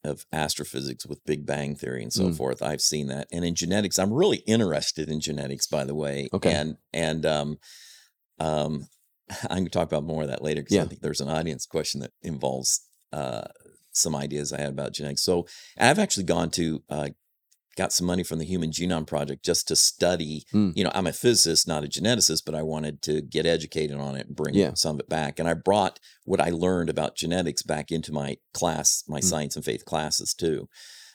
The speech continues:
Speaker 1: Um, but yes, it's, there's a thing called the anthropic principle. It basically means, what are all the things in nature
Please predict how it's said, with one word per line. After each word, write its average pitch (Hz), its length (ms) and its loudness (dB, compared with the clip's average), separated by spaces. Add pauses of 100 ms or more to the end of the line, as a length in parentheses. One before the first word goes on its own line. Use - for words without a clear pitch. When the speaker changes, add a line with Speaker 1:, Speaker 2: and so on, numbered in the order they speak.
(160)
Speaker 1:
Um, 80 460 0 (540)
but 117 260 4
yes, 113 500 2
it's, 117 220 2
there's 113 260 0
a - 40 -4
thing 143 200 -2
called 98 180 0
the 87 80 0
anthropic 85 540 -2
principle. 67 400 -6 (100)
It 76 80 -18
basically 92 340 -2
means, 76 300 -4
what 113 300 -2
are 110 200 -2
all 101 360 2
the 98 120 0
things 87 380 0
in 80 200 -2
nature 73 640 -4